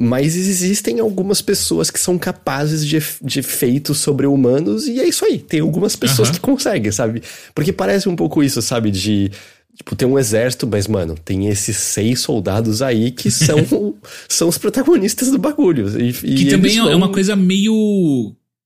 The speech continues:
Speaker 2: é, como é que chama? É, aquele tipo de jogo
Speaker 1: Musou?
Speaker 2: É, é uma coisa meio
Speaker 1: Uhum.
Speaker 2: Musou, né?
Speaker 1: E, e como você falou, anime, né? Tipo, sei lá, o, o Luffy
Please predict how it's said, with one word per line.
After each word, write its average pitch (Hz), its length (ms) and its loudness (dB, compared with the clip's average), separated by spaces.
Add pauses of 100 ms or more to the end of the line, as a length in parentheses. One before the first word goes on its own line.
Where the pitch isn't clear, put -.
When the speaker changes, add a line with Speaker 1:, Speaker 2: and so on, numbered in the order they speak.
(140)
Speaker 2:
é, 104 240 -8
como 123 140 -6
é 151 60 0
que - 80 -6
chama? 143 580 2
É, 101 640 0
aquele 110 240 -6
tipo 104 260 -6
de 104 140 -4
jogo 98 880 0
Speaker 1:
Musou? 165 580 -2 (400)
Speaker 2:
É, 117 320 -2
é - 60 -10
uma 113 140 0
coisa 131 180 -2
meio 147 140 2
Speaker 1:
Uhum. 147 60 6
Speaker 2:
Musou, 143 500 2
né? 120 340 -2 (580)
Speaker 1:
E, 202 200 -4
e 185 40 0
como 175 180 0
você 160 120 0
falou, 175 200 2
anime, 120 340 2
né? 92 200 -2
Tipo, - 280 -10
sei - 160 -4
lá, 78 180 -2
o, 80 280 -12
o 95 160 -4
Luffy 110 540 0